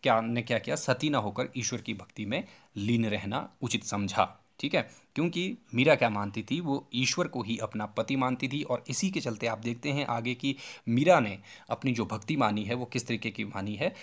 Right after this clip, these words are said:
माधुर्य भाव की भक्ति मानी है। और माधुर्य भाव की भक्ति के अंतर्गत क्या करते हैं हम, कि वहाँ पर हम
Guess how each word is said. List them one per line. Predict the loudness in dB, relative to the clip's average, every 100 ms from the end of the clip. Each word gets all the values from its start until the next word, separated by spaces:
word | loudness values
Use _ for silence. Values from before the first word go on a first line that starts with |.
| -6 2
माधुर्य | 4 4 2 2
भाव | 4 2
की | 2
भक्ति | -8 -6 -6
मानी | -4 -2 0
है। |
और | 0
माधुर्य | 0 0 0 0 2
भाव | 2
की | 2 -2
भक्ति | -4 -4 0
के | 0
अंतर्गत | 0 -4 -4 -6 _ 4
क्या | 6
करते | 6 -2 -4
हैं | -4 -2
हम, | -2 -2 -6 -20 -4
कि | 0
वहाँ | 2 2 2
पर | 4 2
हम | 0 -4